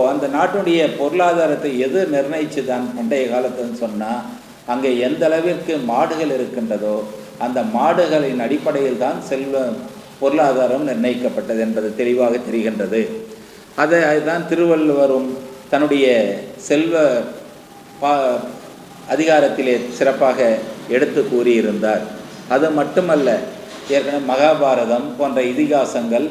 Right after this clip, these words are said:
அனைத்தும் அவற்றை குறிப்பிடப்பட்டிருக்கின்றது.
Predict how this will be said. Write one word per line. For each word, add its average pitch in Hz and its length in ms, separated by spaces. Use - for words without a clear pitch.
அனைத்தும் 151 500
அவற்றை 127 380
குறிப்பிடப்பட்டிருக்கின்றது. 107 1200